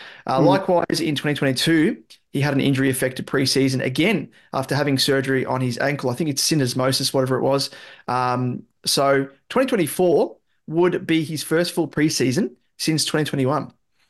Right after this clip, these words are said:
Speaker 1: But if you look at his previous two seasons, when he averaged one eleven in twenty twenty-two and one seventeen in twenty twenty-one,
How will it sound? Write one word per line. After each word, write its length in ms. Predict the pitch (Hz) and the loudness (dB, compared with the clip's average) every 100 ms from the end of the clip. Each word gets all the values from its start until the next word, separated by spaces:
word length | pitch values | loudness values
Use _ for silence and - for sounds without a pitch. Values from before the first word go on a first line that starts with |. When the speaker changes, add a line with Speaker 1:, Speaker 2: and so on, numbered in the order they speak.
| _ _ - | _ _ -4
Speaker 1:
But 180 | 156 175 | 0 2
if 100 | 170 | 2
you 80 | 170 | 4
look 180 | 233 196 | 4 2
at 60 | |
his 120 | 170 | 0
previous 420 | 170 160 147 143 - | 0 0 2 0 0
two 160 | 143 | 0
seasons, 420 | 131 131 147 220 | 0 0 0 0
when 100 | 175 | 0
he 160 | 139 139 | 0 0
averaged 360 | 131 135 127 135 | 0 -2 -2 -2
one 100 | 131 | 0
eleven 280 | 127 127 127 | 0 0 -2
in 140 | 131 | -4
twenty 200 | - 135 | -2 -2
twenty-two 520 | 131 127 - 147 147 151 | -2 -4 0 2 2 0
and 240 | 127 127 | 0 -2
one 220 | - 139 | -2 -2
seventeen 520 | 135 139 131 127 131 131 | 0 -2 -2 -2 0 0
in 120 | 127 | -2
twenty 220 | - 131 | -2 -4
twenty-one, 540 | 131 123 156 175 233 | -4 -2 0 0 0